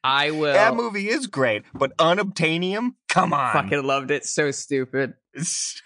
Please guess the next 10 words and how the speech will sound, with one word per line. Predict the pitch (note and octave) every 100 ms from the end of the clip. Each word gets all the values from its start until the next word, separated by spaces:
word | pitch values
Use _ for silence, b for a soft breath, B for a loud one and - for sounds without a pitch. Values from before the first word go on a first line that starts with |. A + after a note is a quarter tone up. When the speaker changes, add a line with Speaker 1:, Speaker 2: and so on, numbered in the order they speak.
| -
Speaker 2:
so | -
Speaker 1:
But | -
also, | - C4+ -
that's | C#4 C4+ -
how | A#3 A#3+
Speaker 2:
stupid. | A3+
Speaker 1:
scientists | A#3 F3+ F3 E3+ E3+ D3+
name | B2+ C3+ D3 C#3
stuff. | - - D2+ B1+ - _ _ _ _
<laughs> | -